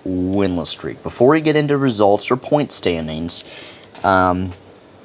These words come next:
I do kinda just wanna break down the story of the race. And I'm a little more rusty than I was on the YouTube pre-race show, 'cause it's been longer. I did that, like, right after the race. And, uh, we do have a YouTube channel that, you know, we post this on, and it goes along with it. It's the Spotter Stand,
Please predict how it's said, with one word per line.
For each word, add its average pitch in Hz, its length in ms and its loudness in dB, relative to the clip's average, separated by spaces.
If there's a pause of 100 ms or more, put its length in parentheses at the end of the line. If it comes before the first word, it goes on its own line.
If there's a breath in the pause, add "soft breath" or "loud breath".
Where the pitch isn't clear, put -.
(480)
I 101 100 2
do 113 200 4
kinda 110 300 0
just - 160 -6
wanna 98 160 2
break 104 260 2
down 101 220 2
the 90 80 -4
story 98 320 0
of 90 40 -4
the 92 60 -2
race. 80 200 -2
And 113 80 -2
I'm 110 100 0
a - 20 2
little 139 160 4
more 180 200 2
rusty 151 360 2
than 151 160 2
I 139 40 2
was 139 420 2
on 127 240 2
the 110 100 2
YouTube 120 460 -4
pre-race 151 360 2
show, 151 300 0
'cause 147 220 -4
it's - 160 -10
been 107 220 2
longer. 127 300 2
I 104 120 -2
did 92 180 -2
that, 95 200 4
like, 87 140 0
right 90 300 2
after 95 240 0
the 92 100 -2
race. 92 400 0 (380 loud breath)
And, 95 340 -2
uh, 92 240 2
we 123 120 2
do 170 160 -2
have 175 260 -2
a 165 80 0
YouTube 175 400 -8
channel 180 400 -6 (120)
that, - 180 2 (240)
you 120 100 0
know, 113 160 -4 (160)
we 120 80 0
post 131 360 0
this - 200 -4
on, - 100 -12 (120)
and 98 100 -4
it 87 80 -4
goes 101 160 2
along 127 300 0
with 127 100 -8
it. - 80 -4
It's - 180 -8
the 85 120 -8
Spotter 107 340 0
Stand, 110 340 0